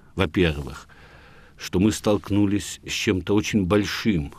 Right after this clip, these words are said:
доселе неизвестным, с тем, что нас будет сопровождать всю нашу остальную жизнь.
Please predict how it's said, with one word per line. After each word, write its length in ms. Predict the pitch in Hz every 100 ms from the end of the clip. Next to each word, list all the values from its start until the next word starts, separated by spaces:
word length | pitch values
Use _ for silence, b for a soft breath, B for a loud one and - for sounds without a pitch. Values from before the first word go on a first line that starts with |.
| -
доселе 600 | 76 85 - 107 98 95
неизвестным, 960 | 76 95 95 90 90 104 85 - 69 65
с 120 | -
тем, 360 | - 117 113 107 B B B B
что 160 | - 101
нас 220 | 98 92
будет 260 | 92 110 90
сопровождать 800 | 104 87 101 92 82 87 101 92
всю 220 | - 110
нашу 340 | 98 85 -
остальную 600 | 87 - 90 82 82 85
жизнь. 540 | 85 82 82 69 60